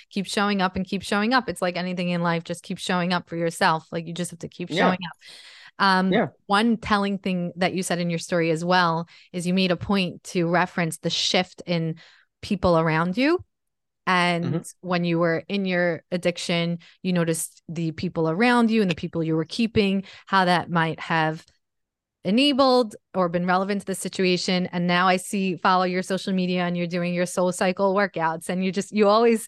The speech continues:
Speaker 1: in such a beautiful way have people around you, it seems, even your dogs
Speaker 2: Yes.
Speaker 1: around you, it seems.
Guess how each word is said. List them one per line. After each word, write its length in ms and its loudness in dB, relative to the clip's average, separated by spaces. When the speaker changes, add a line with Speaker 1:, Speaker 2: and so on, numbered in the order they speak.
Speaker 1:
in 120 -2
such 160 -2
a 60 0
beautiful 380 2
way 160 2
have 180 -4
people 340 0
around 320 2
you, 120 0
it 120 -2
seems, 480 -2
even 220 2
your 120 4
dogs 440 4
Speaker 2:
Yes. 0 -
Speaker 1:
around 420 2
you, 320 0
it 200 -6
seems. 500 0